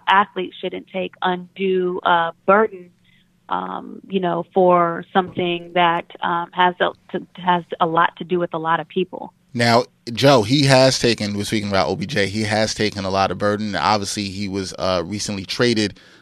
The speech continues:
Speaker 2: uh, from the Giants to, uh, the Cleveland Browns. How shocked were, how shocked were you by that? I was a little shocked by the trade. Maybe I shouldn't have been. Um, was it shocking to you, and how do you think he fares in, in Cleveland now?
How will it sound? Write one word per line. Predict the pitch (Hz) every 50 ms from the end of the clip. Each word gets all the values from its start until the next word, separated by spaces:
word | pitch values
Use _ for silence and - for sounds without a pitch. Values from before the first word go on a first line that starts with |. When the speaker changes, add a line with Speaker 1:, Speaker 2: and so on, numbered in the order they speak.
| _ _ -
Speaker 2:
uh, | 107 104 101 101
from | 95 - 117 110 107
the | 101 95
Giants | 90 107 107 104 101 101 95 - -
to, | - - 117 113 110 107 107 101
uh, | 73 78 95 95
the | 95
Cleveland | - - 117 110 98 101 98
Browns. | 92 113 117 113 104 - - -
How | 123 139 170 233
shocked | 247 - - - - 131 139 165 - -
were, | 95 110 120 - -
how | - 131 147 220
shocked | 220 - - 135 131 135 131 -
were | 107 107 110
you | 107 104 101
by | 95 98 98 98 95
that? | 87 95 92 -
I | - 143 -
was | - - 131
a | 117
little | 113 110 104
shocked | - - 107 101 101 -
by | 98 98
the | 98 98
trade. | - - 110 107 107 101 - - - - - -
Maybe | 113 135 151 151 147 127
I | 110
shouldn't | - - - 127 135 143
have | 139 131 135
been. | 143 143 143 143 139 _ - - - _ _ -
Um, | 123 123 123 123 120 110
was | 117 123 139 143 147
it | 160 123
shocking | - - 147 147 147 - - 160 156
to | - - 160
you, | 147 143 151 151 151 151 - -
and | 92 113 117 120 113 - - _ _
how | - - 123 127 123
do | 135 135
you | 135 131
think | - 135 127 110 -
he | 131 117
fares | - - 117 117 117 110 104 92
in, | 107 101 104 98 -
in | 62 87 101
Cleveland | - 117 117 113 101 110 104 107
now? | 104 101 98 90